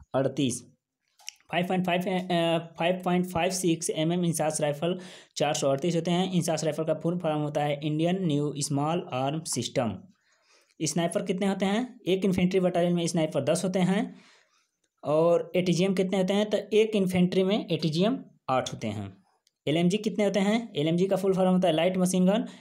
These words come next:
एलएमजी कितने होते हैं, चालीस होते हैं। इन्फेंट्री बटालियन में वेपन्स कितने होते हैं, वो भी एलएमजी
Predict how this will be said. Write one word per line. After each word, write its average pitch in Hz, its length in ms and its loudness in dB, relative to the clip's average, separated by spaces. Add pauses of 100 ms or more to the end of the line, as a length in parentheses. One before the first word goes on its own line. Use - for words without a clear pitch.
(120)
एलएमजी 170 280 2
कितने 190 220 -2
होते 185 160 2
हैं, 254 380 -2
चालीस 127 320 0
होते 123 140 -10
हैं। 107 440 -10 (840)
इन्फेंट्री 165 420 0
बटालियन 185 400 2
में 185 160 4
वेपन्स 175 320 0
कितने 180 280 -4
होते 180 200 0
हैं, 180 480 -2
वो 160 140 2
भी 180 300 -2 (120)
एलएमजी 180 440 2